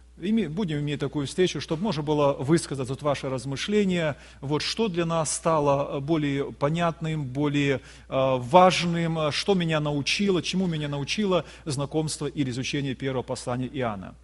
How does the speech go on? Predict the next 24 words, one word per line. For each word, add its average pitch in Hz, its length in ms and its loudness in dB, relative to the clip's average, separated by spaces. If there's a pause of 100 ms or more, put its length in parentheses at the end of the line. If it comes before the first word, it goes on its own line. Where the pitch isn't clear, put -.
(720)
Друзья, 208 200 6
пожалуйста, 196 380 2
об 147 80 2
этом, 147 160 0
к - 60 -8
этому 143 260 0
готовьтесь, 147 500 2
думайте 151 400 0
об 143 120 0
этом. 135 340 0 (720)
Молитесь 156 500 2
об 135 140 0
этом. 117 340 -2 (460)
У 185 40 0
нас 226 160 6
сегодня 196 360 6
очередная 151 500 2
тема — 190 460 2
отношение 151 560 0
к - 20 -6
согрешающему. 135 1040 0
Отношение 143 580 0
к 143 60 -10
согрешающему. 127 920 -2